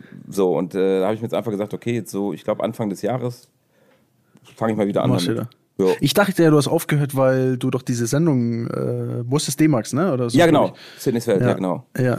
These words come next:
Speaker 2: ähm, ich dachte deswegen, vielleicht hast du einfach gesagt, ey, reicht mir, wenn ich da das mach und hab jetzt keinen Bock mehr auf
Speaker 1: Ja,
Speaker 2: YouTube.
Speaker 1: das wäre auch der Wunsch vom Sender gewesen.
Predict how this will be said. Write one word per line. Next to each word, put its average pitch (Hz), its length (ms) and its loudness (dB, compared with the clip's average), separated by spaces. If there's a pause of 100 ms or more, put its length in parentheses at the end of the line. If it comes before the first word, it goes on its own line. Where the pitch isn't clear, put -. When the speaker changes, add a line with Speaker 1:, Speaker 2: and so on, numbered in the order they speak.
(140)
Speaker 2:
ähm, 120 540 -2
ich 120 80 -4
dachte 135 220 -2
deswegen, 135 340 2
vielleicht 120 300 -2
hast 117 100 -4
du 120 60 -4
einfach 120 100 -2
gesagt, 113 220 -6
ey, 117 340 0 (160)
reicht 120 360 -2
mir, 120 120 0
wenn 113 80 0
ich 113 80 -4
da 120 220 0
das 117 400 -6
mach 120 260 -2
und 123 280 -8 (480)
hab - 160 -4
jetzt - 140 -6
keinen 113 120 -4
Bock - 180 -4
mehr 120 140 -2
auf 117 60 -4 (280)
Speaker 1:
Ja, 110 360 0
Speaker 2:
YouTube. 139 80 4
Speaker 1:
das - 580 -8 (100)
wäre 123 240 2
auch 120 120 0
der 104 180 -2
Wunsch 127 200 -2
vom 104 160 -2
Sender 120 240 -2
gewesen. 139 380 -8